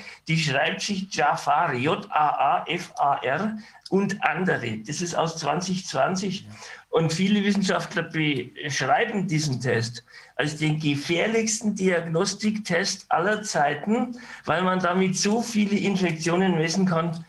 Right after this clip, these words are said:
Speaker 1: wie man gerade benötigt. Und da dieser Test nicht unterscheiden kann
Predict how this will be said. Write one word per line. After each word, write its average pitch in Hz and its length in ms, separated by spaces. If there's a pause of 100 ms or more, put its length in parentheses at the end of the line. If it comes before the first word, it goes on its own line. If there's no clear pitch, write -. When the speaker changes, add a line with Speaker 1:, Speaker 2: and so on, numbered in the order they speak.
(160)
Speaker 1:
wie 175 160
man 190 240
gerade 151 580
benötigt. 135 880 (460)
Und 156 480
da 196 420
dieser 190 460
Test 196 560 (460)
nicht 185 220
unterscheiden 165 580
kann 135 420